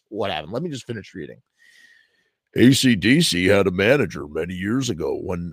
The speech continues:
I hadn't reformed the Stooges. I hadn't moved to England," Pop recalled. Pop recalled. "And this guy said, 'Are you interested in joining A C D C?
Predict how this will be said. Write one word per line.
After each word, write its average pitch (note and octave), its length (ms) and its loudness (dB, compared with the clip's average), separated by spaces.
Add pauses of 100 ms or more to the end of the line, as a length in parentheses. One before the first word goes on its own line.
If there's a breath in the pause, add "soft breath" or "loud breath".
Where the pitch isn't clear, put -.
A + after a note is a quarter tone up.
(100)
I G#2+ 180 0
hadn't G#2+ 400 2
reformed F2+ 480 -4
the F#2+ 60 -4
Stooges. - 800 0 (120)
I F2 120 -2
hadn't G#2 360 2
moved A#2 300 0
to A#2+ 140 -2
England," A2+ 460 -4
Pop - 300 -8
recalled. - 500 -12 (240)
Pop B2 240 2
recalled. F2+ 480 -2 (360)
"And F#2+ 220 -4
this G2+ 200 -4
guy G#2 280 0
said, E2 260 -2
'Are F2 100 -2
you F#2 260 -2
interested F#2 460 -6
in F#2+ 140 -6
joining G#2+ 400 -2
A G#2+ 160 -2
C G#2+ 200 -6
D A2+ 220 -2
C? - 340 -8